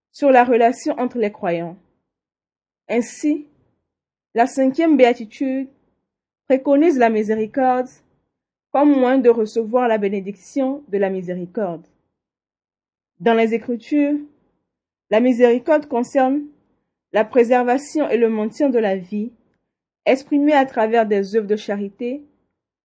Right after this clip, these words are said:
ou d'autres actions spirituelles ou matérielles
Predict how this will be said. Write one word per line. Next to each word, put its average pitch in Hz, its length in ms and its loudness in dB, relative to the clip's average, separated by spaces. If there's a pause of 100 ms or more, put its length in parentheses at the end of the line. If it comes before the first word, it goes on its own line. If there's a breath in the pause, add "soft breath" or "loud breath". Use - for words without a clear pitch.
(140)
ou 285 100 0
d'autres 254 340 2
actions 269 600 -4 (540)
spirituelles 277 600 0
ou 247 40 0
matérielles 220 800 -2